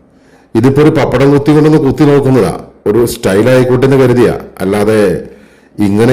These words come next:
ഇത് കോരിയെടുക്കണമെന്നൊന്നുമില്ല. എന്തോ ഭാഗ്യത്തിന് അത് കറക്റ്റായിട്ട് അതിൽ കിട്ടി.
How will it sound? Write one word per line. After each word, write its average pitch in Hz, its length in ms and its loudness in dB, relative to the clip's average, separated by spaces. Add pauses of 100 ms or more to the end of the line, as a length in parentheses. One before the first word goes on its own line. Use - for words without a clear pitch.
ഇത് 139 160 2
കോരിയെടുക്കണമെന്നൊന്നുമില്ല. 131 840 0 (520)
എന്തോ 104 180 0 (100)
ഭാഗ്യത്തിന് 117 460 0 (540)
അത് 113 80 0 (100)
കറക്റ്റായിട്ട് 127 440 0
അതിൽ 117 120 2 (120)
കിട്ടി. 98 260 -4